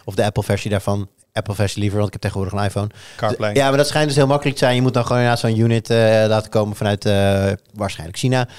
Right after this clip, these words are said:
Speaker 1: En dan kun je dat heel makkelijk erin zetten. Maar wat andere mensen dan omschrijven als heel makkelijk, dan ga ik, ga ik, dan zoek ik een YouTube-filmpje op van iemand die dat dan doet. Dan zie ik dat het al best wel een lang YouTube-filmpje is. En dan weet ik van, nou ja, dat kort-, dat duurt bij mij zeker vier keer zo lang als dat deze meneer het aan het doen is. Ja, daar heb ik al geen zin meer.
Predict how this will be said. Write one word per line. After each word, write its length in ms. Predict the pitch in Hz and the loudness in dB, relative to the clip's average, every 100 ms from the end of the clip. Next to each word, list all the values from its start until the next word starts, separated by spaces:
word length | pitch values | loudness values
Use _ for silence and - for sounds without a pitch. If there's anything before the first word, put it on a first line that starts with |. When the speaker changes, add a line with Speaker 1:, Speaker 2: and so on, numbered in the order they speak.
| 110 | -10
Speaker 1:
En 180 | - 107 | -2 0
dan 280 | 107 104 104 - | 2 0 -2 -4
kun 100 | - | -2
je 60 | 104 | 0
dat 180 | 101 | -2
heel 140 | - 104 | -2 -2
makkelijk 300 | 104 - 95 | -4 -6 -8
erin 160 | 107 | -6
zetten. 200 | 107 101 | -6 -6
Maar 160 | 101 95 | -4 -2
wat 200 | 101 - | -2 -4
andere 220 | 113 104 | -4 -2
mensen 260 | 101 98 107 | -2 -2 -2
dan 240 | 101 107 - | -4 -6 -12
omschrijven 380 | 107 - 107 101 | -10 -2 -2 -2
als 100 | 92 | -2
heel 140 | 101 | 0
makkelijk, 360 | 110 110 101 101 | 0 -2 -4 -4
dan 120 | 95 | -4
ga 100 | 101 | -4
ik, 140 | 98 107 | -6 -6
ga 140 | 107 | -4
ik, 120 | 104 | -4
dan 80 | 110 | -4
zoek 160 | 104 113 | -4 -4
ik 100 | 113 | -2
een 60 | |
YouTube-filmpje 480 | 113 120 - 117 107 | 0 0 -2 -4 -2
op 80 | 104 | -4
van 80 | 113 | -4
iemand 200 | 107 101 | -4 -4
die 100 | 101 | -4
dat 80 | 98 | -4
dan 100 | 104 | 0
doet. 220 | 123 - - - - - | 0 0 -12 -20 -20 -14
Dan 100 | - | -4
zie 140 | 120 | 0
ik 80 | 120 | 2
dat 120 | 113 110 | 2 2
het 100 | 110 | 2
al 100 | 113 | 2
best 160 | 131 | 2
wel 120 | 120 | 2
een 60 | 117 | 0
lang 180 | 117 120 | 2 4
YouTube-filmpje 560 | 135 131 123 107 98 | 2 2 0 0 0
is. 80 | 98 | -2
En 60 | 107 | 0
dan 100 | 107 | 0
weet 180 | 104 110 | 0 0
ik 120 | 104 | -2
van, 120 | 110 | -2
nou 140 | 107 | 0
ja, 120 | 113 107 | 0 0
dat 120 | 101 | -2
kort-, 200 | 117 101 | -2 -2
dat 120 | 101 | 0
duurt 140 | 113 | 0
bij 80 | 107 | 0
mij 160 | 101 107 | 0 -2
zeker 440 | 95 139 170 131 | 2 2 2 -2
vier 180 | - 113 | 0 -2
keer 100 | 110 | -2
zo 120 | - | -2
lang 140 | 95 104 | -2 0
als 100 | 101 | -2
dat 140 | 98 | 0
deze 220 | 104 120 | 0 0
meneer 160 | 107 95 | -2 -4
het 100 | 90 | -4
aan 60 | |
het 100 | 98 | -4
doen 120 | 98 95 | -4 -6
is. 140 | 147 - - - - - _ _ - | -8 -14 -20 -20 -20 -20 _ _ -8
Ja, 220 | 101 92 | -2 0
daar 80 | 92 | 0
heb 120 | 92 | -4
ik 80 | - | -6
al 60 | |
geen 100 | 92 | -8
zin 140 | 92 90 | -6 -6
meer. 180 | 90 | -6